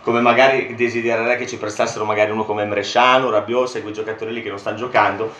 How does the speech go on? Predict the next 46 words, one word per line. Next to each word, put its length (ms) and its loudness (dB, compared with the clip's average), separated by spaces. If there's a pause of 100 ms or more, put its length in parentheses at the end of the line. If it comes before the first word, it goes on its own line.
(260)
magari 360 8
dei, 140 2
dico, 160 -6
"Dai, 140 -2
questi 240 -12
qua 140 -4
sono 180 -10
lì, 80 -6
eh, 180 -4
sotto 240 -6
metà 200 0
classifica, 420 -4
ci 120 -10
fanno 280 2
pena, 360 -4 (300)
cioè, 220 6
prestiamoli 420 0
qualche 240 -4
giocatore." 560 0
La 100 8
Juve 500 2
mai 440 6
fatto 360 2
favore 380 -2
al 80 -4
Milan 220 -6
a 60 0
livello 240 -2
di, 100 -6
ah 60 0
no, 120 6
ma 80 2
Higuain 380 2
ce 80 -8
l'ha 120 2
dato 260 0
nello 160 -6
scambio, 380 -6 (260)
Higuain 440 4
che 100 0
l'abbiamo 260 0
tenuto 280 -6
sei 180 -2
mesi 360 -2
e, 260 -4
e, 420 0